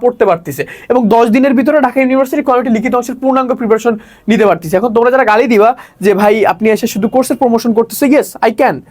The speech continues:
আমার অ্যাবিলিটি আছে, আমি করতেছি, I have the right, আমি করতেছি, আমি করতেছি, আমি, আহ, কোর্সের প্রমোশন করতে আসছি, but তোমার তো হেল্প হচ্ছে না, তুমি তো এখান থেকে বেস্ট একটা বেনিফিট নিতে পারতেছো।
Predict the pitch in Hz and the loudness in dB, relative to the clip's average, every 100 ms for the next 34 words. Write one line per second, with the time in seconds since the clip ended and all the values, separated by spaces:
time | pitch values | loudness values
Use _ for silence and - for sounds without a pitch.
0 | _ _ 202 233 240 226 269 254 262 269 | _ _ -2 2 2 4 2 2 0 0
1 | 269 294 294 226 - 135 - _ - 202 | -2 -2 -2 -4 -4 -10 -14 _ -4 0
2 | 214 254 277 214 202 226 220 294 247 185 | 2 2 2 0 -2 -2 -2 -2 -2 0
3 | 190 214 277 269 208 220 233 - 185 254 | 0 0 -2 -2 -2 -2 -2 -2 0 0
4 | 262 277 269 269 262 262 240 175 - 220 | 0 0 0 0 0 0 0 0 0 -2
5 | 226 247 254 262 254 269 254 - 196 269 | 0 0 0 2 2 2 -2 -2 0 0
6 | 254 - - - 226 269 277 269 269 208 | -2 -10 -20 -2 0 2 0 0 2 2
7 | 214 - 277 285 269 262 240 277 277 214 | 0 -2 0 0 2 2 2 2 2 0
8 | - 170 | -2 -6